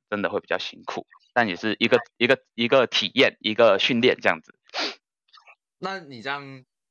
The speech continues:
Speaker 2: 就是每天上班，就几点上班，几点下班？因为我之前在实习，我也是在营造实习，那我那时候是早上
Speaker 1: 嗯。
Speaker 2: 七点半要到工地，然后下午五点半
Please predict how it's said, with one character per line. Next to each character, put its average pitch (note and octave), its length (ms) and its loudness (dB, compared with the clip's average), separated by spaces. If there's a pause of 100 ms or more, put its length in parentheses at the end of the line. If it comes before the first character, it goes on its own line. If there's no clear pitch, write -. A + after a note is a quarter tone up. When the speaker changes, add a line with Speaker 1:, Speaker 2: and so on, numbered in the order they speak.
(160)
Speaker 2:
就 C3 80 -6
是 B2+ 360 -10 (200)
每 A#2 200 -8
天 B2 280 -8
上 G#2+ 280 -12
班， G#2 200 -14
就 D#3 80 -12
几 A2+ 200 -16
点 G2 160 -12
上 G2 220 -14
班， F#2 220 -14 (120)
几 - 160 -12
点 D#2 140 -8
下 - 180 -14
班？ C#2+ 140 -10
因 G3 60 -6
为 G3+ 40 -6
我 D#3 60 -8
之 E3 160 -14
前 A#2 260 -10
在 C3 320 -8
实 G#2+ 240 -20
习， G#2 140 -16
我 A2 140 -8
也 A2 40 -10
是 A2 60 -16
在 A2+ 120 -10
营 F#2+ 140 -16
造 G2 320 -8
实 - 320 -20
习， - 340 -14
那 A2 200 -6
我 G#2 220 -12
那 B2 40 -18
时 A#2 100 -14
候 G#2 120 -10
是 G#2+ 180 -14
早 F2 220 -12
上 B2+ 300 -8
Speaker 1:
嗯。 F2 400 -8
Speaker 2:
七 - 160 -8
点 G#2+ 160 -10
半 G#2+ 120 -8
要 G#2 60 -8
到 G#2 140 -12
工 F2+ 220 -20
地， F2+ 180 -18 (180)
然 F#2+ 140 -8
后 A2 200 -8
下 G#2 280 -10
午 E2+ 160 -16
五 G2+ 120 -18
点 F2 200 -14
半 F2+ 260 -10